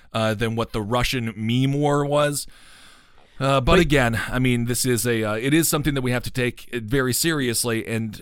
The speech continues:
Speaker 1: obviously we're gonna talk here about the Obama administration and what could have been done to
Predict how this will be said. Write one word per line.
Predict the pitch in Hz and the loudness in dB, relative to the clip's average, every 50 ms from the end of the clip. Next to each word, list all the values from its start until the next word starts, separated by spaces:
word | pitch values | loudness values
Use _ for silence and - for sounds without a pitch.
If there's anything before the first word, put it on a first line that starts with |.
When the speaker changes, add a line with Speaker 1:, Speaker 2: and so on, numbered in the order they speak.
| - - | -8 -4
Speaker 1:
obviously | 117 120 117 120 117 107 - - 113 | -4 -2 -2 -2 -4 -4 -4 -4 -4
we're | 107 110 | -4 -4
gonna | 110 107 104 | -6 -6 -4
talk | - 117 104 104 - | -4 -4 -4 -4 -6
here | - 107 | -6 -6
about | 98 101 95 - | -6 -6 -6 -6
the | 107 101 | -6 -4
Obama | 95 104 110 110 107 107 104 | -4 -2 -4 -2 -2 -4 -4
administration | 101 104 101 95 - - 107 95 - 104 | -4 -4 -6 -6 -6 -6 -6 -4 -4 -6
and | 98 101 | -6 -4
what | 104 110 - - | -6 -6 -6 -6
could | - - 135 131 | -4 -2 0 0
have | 120 104 - | 0 -2 -2
been | - 123 113 110 110 101 | -2 -2 0 0 -2 -2
done | 127 127 131 123 117 110 101 - - - - - - - - - - - | -2 0 0 0 -2 -4 -6 -10 -14 -20 -20 -20 -20 -20 -20 -20 -16 -4
to | - 143 139 135 131 131 127 | 2 4 4 4 4 2 0